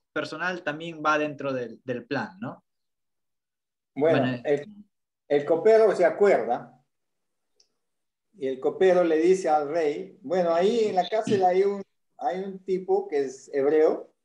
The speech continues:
Speaker 2: que me dijo mi sueño a mí y al, y al panadero. Al panadero lo colgaron y a mí me volvieron a mi lugar. Y su sueño se cumplió tal cual", ¿no? Y entonces el faraón lo manda, lo manda a sacar de improviso, lo afeitan, lo, lo maquillan y lo traen a la presencia del faraón.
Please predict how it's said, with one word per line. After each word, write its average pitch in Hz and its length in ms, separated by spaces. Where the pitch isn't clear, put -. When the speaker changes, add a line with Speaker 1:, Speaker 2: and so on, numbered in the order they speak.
Speaker 2:
que 147 140
me 151 100
dijo 196 300
mi 208 140
sueño 202 320
a 175 80
mí 202 260
y 190 60
al, 160 280
y 151 60
al 143 140
panadero. 160 540
Al 131 120
panadero 151 400
lo 156 160
colgaron 175 380
y 151 40
a 143 60
mí 160 140
me 147 100
volvieron 143 440
a 135 80
mi 131 100
lugar. 170 500
Y 135 80
su 123 100
sueño 175 260
se 160 140
cumplió 135 380
tal 131 180
cual", 180 440
¿no? - 380
Y 139 80
entonces 185 460
el 151 260
faraón 165 420
lo 180 80
manda, 160 440
lo 143 160
manda 170 240
a - 40
sacar 151 360
de 143 80
improviso, 170 760
lo 135 140
afeitan, 160 420
lo, 120 220
lo 117 280
maquillan 151 460
y 127 100
lo 113 160
traen 143 340
a 117 60
la 113 120
presencia 147 400
del 131 100
faraón. 151 400